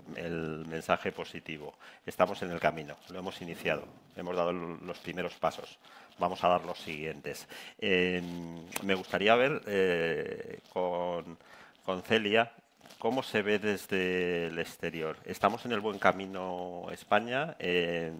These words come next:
ya nos ha, se nos han dado unas pinceladas desde, desde Irena, pero ¿estamos alineados con el resto del mundo?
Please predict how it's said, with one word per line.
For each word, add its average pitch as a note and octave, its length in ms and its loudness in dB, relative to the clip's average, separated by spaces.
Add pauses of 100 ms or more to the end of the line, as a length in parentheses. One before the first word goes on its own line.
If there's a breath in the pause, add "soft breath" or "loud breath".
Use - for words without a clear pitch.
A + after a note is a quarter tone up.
(420)
ya G#2 200 8
nos G#2+ 260 -2
ha, F2+ 240 -2
se - 160 -10
nos E2+ 160 -8
han G2 80 -4
dado F#2+ 160 4
unas F2+ 220 -4
pinceladas E2+ 680 0
desde, E2 460 -12 (460 loud breath)
desde F2 320 -2
Irena, G#2+ 420 2 (420 loud breath)
pero F#2 680 2
¿estamos B2 400 -2
alineados B2 540 0
con G#2+ 180 -4
el G2 160 -4
resto G#2 380 -4
del F#2+ 100 -6
mundo? A2+ 460 -8